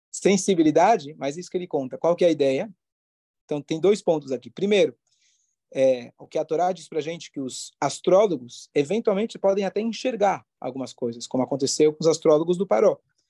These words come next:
Mas eles não podem ter, a de-, eles não definem.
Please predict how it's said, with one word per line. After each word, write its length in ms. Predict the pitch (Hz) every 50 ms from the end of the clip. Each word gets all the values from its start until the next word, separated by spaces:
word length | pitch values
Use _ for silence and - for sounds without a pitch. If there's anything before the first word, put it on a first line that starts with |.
| _ _ _
Mas 280 | - 160 175 180 - -
eles 260 | 196 220 254 254 220
não 180 | 190 220 208 190
podem 480 | - 196 214 247 233 202 196 196 202 196
ter, 340 | - 208 220 208 196 220 - _ _ _ _
a 80 | 165 160
de-, 180 | 151 156 196 196
eles 220 | 175 165 160 175
não 160 | 214 220 220
definem. 680 | 214 226 - - _ - - 269 285 254 190 127 120